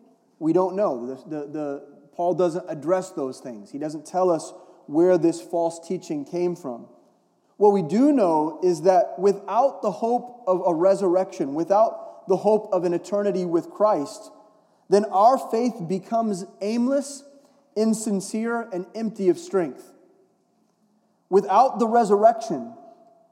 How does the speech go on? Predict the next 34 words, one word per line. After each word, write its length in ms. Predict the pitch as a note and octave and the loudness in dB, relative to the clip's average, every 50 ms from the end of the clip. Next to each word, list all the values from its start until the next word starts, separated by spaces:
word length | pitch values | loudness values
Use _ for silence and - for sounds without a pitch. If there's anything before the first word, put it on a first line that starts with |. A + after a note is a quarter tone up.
| _ _ | _ _
we 180 | D3+ D#3 F#3+ | -4 -2 -2
become 380 | F#3+ D#3+ G3 - - G#3 F#3+ F3 | 0 -2 -4 -2 -2 -4 -4 0
hopeless. 580 | E3 G3+ G3+ G3+ - D#3+ - - - - - - _ _ _ _ _ _ _ _ _ _ _ _ _ | 2 2 0 0 -2 -10 -14 -14 -20 -20 -20 -20 _ _ _ _ _ _ _ _ _ _ _ _ _
And 80 | - F3+ | -4 -4
it's 120 | E3+ - | -4 -4
for 260 | - - B3 C#4 D4 | -2 2 4 4 6
this 200 | C#4 C#4 B3 - | 6 4 0 0
reason 420 | - B3 C4+ C#4+ C#4+ G3+ A3 G#3 F#3+ | 0 2 2 2 2 2 0 -2 -4
Paul 280 | - - A3 A#3 A#3+ | -2 2 4 4 4
begins 360 | A#3 B3+ G#3 F3+ A#3 A3 F#3 E3+ | 4 2 -2 -2 -4 -4 -4 -4
this 160 | G#3+ G#3 - | -6 -8 -8
portion 420 | - - A#3+ A#3+ A#3+ A#3 - A3 | -10 -6 -4 -4 -4 -4 -6 -8
of 80 | G#3+ F#3+ | -4 -4
his 120 | F#3+ E3+ | -4 -2
letter 420 | F#3 G#3+ A3+ G#3+ F#3 D3+ D#3+ D#3+ - - - - - _ _ _ _ | 0 -2 0 0 0 -2 -4 -6 -10 -16 -20 -20 -20 _ _ _ _
by 120 | - - F3 | 0 0 0
pointing 460 | F4 - - A3 A#3+ C4 C4 C4+ B3 | 0 -2 -2 0 0 2 2 0 0
to 100 | - A3+ | -2 0
the 100 | F3+ F#3 | 0 2
resurrection 680 | E3+ F#3 G#3 G#3+ G#3 A3+ A3 A3 G#3 G#3+ - - G3 F#3 | 4 4 4 4 4 2 2 0 0 0 -4 -4 -4 -4
of 200 | - C#3+ C#3 - | -4 -8 -10 -4
Christ, 480 | - F#3 F#3 G3 A3+ A3 - - - - - - - - _ _ _ _ | 0 2 2 2 2 0 -6 -12 -18 -20 -20 -20 -20 -20 _ _ _ _
the 60 | - D3+ | -14 -2
foundation 680 | - F#3+ F3 F3 E3 D#3+ F#3 G#3+ A#3 G#3 - A3+ G#3 | 0 2 2 2 4 4 4 4 4 0 -4 -6 -4
of 180 | - E3 D#3 | -4 -2 0
our 140 | D3+ D3 C#3+ | 0 0 0
faith, 480 | - - - F#3+ F#3+ F#3+ F#3 - - - - - - _ - - _ _ _ _ _ _ _ _ - | -2 -2 0 2 4 4 2 0 -8 -18 -20 -20 -20 _ -20 -20 _ _ _ _ _ _ _ _ -6
and 120 | D#3+ D#3+ | -4 -4
the 120 | E3+ - - | -4 -2 0
archetype 640 | F3+ F#3 A3 - - G#3 - - D#3+ C#3+ C#3 B2+ - - - - - - - - _ | 2 2 2 2 2 -2 -2 0 -2 -2 -2 -2 -6 -10 -20 -20 -20 -20 -20 -18 _
of 160 | - E3 D3+ - - | -6 -6 -6 -6 -4
our 260 | D#3 E3 F3+ C#4 F3+ | -2 0 0 0 -2
future 600 | F3+ - - F#3 F3 E3 - - D#3 C#3+ C#3+ C#3+ C#3 - - _ | -4 -8 -8 -8 -8 -8 -8 -8 -8 -8 -8 -10 -14 -20 -20 _
resurrection. 680 | - D3+ D3+ D3 C#3 D3 C#3+ D3 C#3+ - - - A2+ F#2+ | -8 -6 -6 -6 -6 -6 -6 -6 -6 -6 -14 -18 -18 -20